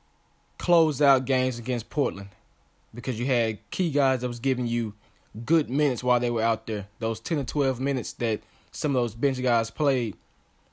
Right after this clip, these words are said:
were good minutes for Steve Kerr and that Warriors team. Kevin Looney, uh, he played very, very well in the ten to twelve minutes or more that he played. Same thing for Jonas Jerebko. He did very well.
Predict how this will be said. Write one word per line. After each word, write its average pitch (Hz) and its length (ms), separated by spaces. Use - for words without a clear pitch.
were 110 440
good 131 240
minutes 127 300
for 113 160
Steve 123 340
Kerr 120 200
and 104 200
that 101 100
Warriors 110 360
team. 107 260
Kevin 123 320
Looney, 127 280
uh, 110 440
he 131 160
played 123 360
very, 123 240
very 120 220
well 120 300
in 110 100
the 107 60
ten 127 180
to 117 60
twelve 120 340
minutes 117 240
or 107 100
more 113 220
that 110 100
he 120 120
played. 104 400
Same 123 320
thing 131 260
for 127 180
Jonas 123 320
Jerebko. 123 760
He 123 140
did 120 160
very 127 220
well. 123 400